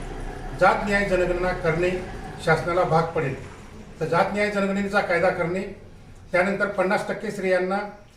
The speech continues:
सर्व क्षेत्रामध्ये पन्नास टक्के, अ, हिस्सा देणे, त्यानंतर मायक्रो ओबीसी जातींना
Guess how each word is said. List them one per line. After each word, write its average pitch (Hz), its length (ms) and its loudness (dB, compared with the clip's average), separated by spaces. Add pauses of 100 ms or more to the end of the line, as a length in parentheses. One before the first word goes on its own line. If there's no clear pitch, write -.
(200)
सर्व 240 260 6
क्षेत्रामध्ये 190 540 0
पन्नास 190 380 0
टक्के, 185 600 -4 (380)
अ, 147 40 -12
हिस्सा 147 500 2
देणे, 180 540 0 (540)
त्यानंतर 196 680 0 (840)
मायक्रो 185 420 4
ओबीसी 220 400 -2
जातींना 185 680 -2